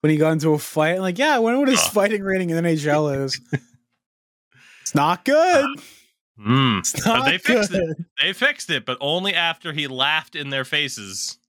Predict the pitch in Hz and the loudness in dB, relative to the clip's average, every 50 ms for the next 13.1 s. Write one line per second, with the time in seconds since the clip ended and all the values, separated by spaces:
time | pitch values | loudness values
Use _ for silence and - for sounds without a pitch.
0 | _ _ - 104 104 101 104 107 110 107 104 104 98 95 98 104 101 104 101 101 | _ _ -10 -8 -2 0 0 0 0 -2 -4 -6 -6 -6 -4 -2 -2 0 0 0
1 | 101 101 98 104 107 104 104 104 104 98 98 92 - - - 90 - - - - | 0 -2 -2 -2 -2 -2 -2 -2 -4 -2 -4 -4 -6 -10 -12 -14 -12 -12 -14 -14
2 | - - - - - 107 - - 127 123 113 - - - 190 - 196 185 196 220 | -16 -16 -18 -16 -16 -16 -10 -6 -6 -6 -4 0 2 2 4 4 4 4 4 4
3 | 220 196 170 143 123 131 - 190 185 185 185 185 175 160 - - - - _ _ | 4 4 2 0 0 0 0 2 2 4 2 2 2 0 -2 -2 -6 -10 _ _
4 | _ _ _ _ _ _ 160 160 175 180 175 - - 190 175 156 - - 190 185 | _ _ _ _ _ _ 2 4 4 4 4 2 2 2 0 0 0 -2 -2 -2
5 | 180 170 - 160 151 151 151 151 143 139 135 - - - _ _ _ _ _ _ | -2 -4 -4 -4 -4 -2 -2 0 0 -2 -2 -6 -12 -20 _ _ _ _ _ _
6 | - 151 143 143 - - - - _ _ _ _ _ _ _ _ _ _ _ _ | -4 -2 -2 -2 -2 -6 -6 -8 _ _ _ _ _ _ _ _ _ _ _ _
7 | 151 160 156 196 202 185 208 196 185 - - 190 190 196 202 226 240 233 - 269 | 2 2 4 2 2 4 2 2 2 0 0 0 2 2 2 0 -2 -4 -8 -6
8 | 277 277 277 277 277 262 240 240 240 247 - - 254 233 175 - 202 175 160 170 | -2 0 2 2 4 4 4 4 2 2 2 2 2 2 2 2 2 4 4 4
9 | 180 185 185 175 165 156 143 160 151 - - 196 180 - 190 175 160 - 180 165 | 4 4 4 2 2 2 0 -2 -2 -2 -2 -4 -2 0 -2 -4 -2 -2 -4 -4
10 | - - 165 151 - 170 160 151 - 160 151 - - 156 143 - - 156 147 - | -2 -4 -6 -4 -4 -4 -4 -4 -4 -6 -4 -4 -4 -4 -4 -2 0 0 0 -2
11 | - - - - - - - - - - - - 139 127 127 120 - - - - | -4 -12 -14 -12 -6 -6 -6 -6 -6 -6 -2 -2 -2 -2 -2 -4 -4 -6 -6 -6
12 | _ - - - - - _ _ _ _ _ _ _ _ _ 90 85 82 78 76 | _ -20 -20 -20 -20 -20 _ _ _ _ _ _ _ _ _ -8 -6 -4 -4 -4
13 | - | -6